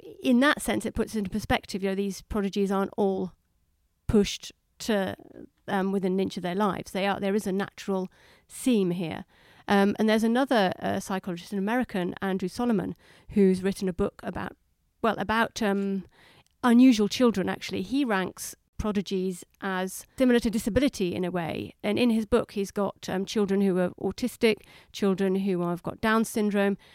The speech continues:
children who are murderers. And he says they're as different from normal society as that kind of child. And, um, I mean, there's a, the Latin for,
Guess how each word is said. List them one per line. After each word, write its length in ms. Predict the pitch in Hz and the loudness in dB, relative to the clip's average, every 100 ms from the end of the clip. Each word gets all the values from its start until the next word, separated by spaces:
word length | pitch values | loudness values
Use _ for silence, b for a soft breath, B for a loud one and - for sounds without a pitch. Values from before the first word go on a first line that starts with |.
| b | b
children 360 | - 220 202 202 | -2 0 2 2
who 160 | 190 175 | 2 0
are 80 | |
murderers. 840 | 185 196 233 233 220 214 214 202 b b b - | 2 6 6 6 6 6 4 0 b b b 0
And 240 | 196 208 | 0 2
he 60 | 208 | 0
says 280 | 214 208 | -2 -2
they're 200 | - 208 | 0 2
as 180 | 202 202 | 2 0
different 720 | - 269 - 208 190 - - - _ | -2 -4 -2 -2 -2 -4 -12 -16 _
from 240 | - 196 | -6 -2
normal 220 | 202 196 196 | 0 0 -2
society 720 | 190 - 190 180 - 175 - | -6 -4 -2 -2 -4 -6 -4
as 280 | 190 180 180 - _ | -6 -6 -8 -14 _
that 280 | 190 196 - | -6 -6 -6
kind 220 | - 185 175 | -6 -4 -4
of 100 | - | -6
child. 520 | - 233 175 - - b b b b b - | -2 0 0 -2 -10 b b b b b -2
And, 340 | 202 196 196 | 2 2 2
um, 340 | 190 190 185 - - | 2 0 -2 -4 -6
I 60 | 196 | -4
mean, 140 | 196 | -2
there's 160 | 202 196 | -2 -2
a, 340 | 196 196 - - | -2 -4 -8 -12
the 120 | 214 | -8
Latin 500 | 190 214 - 175 170 - _ | -6 -6 -6 -6 -6 -10 _
for, 200 | - 175 | -12 -10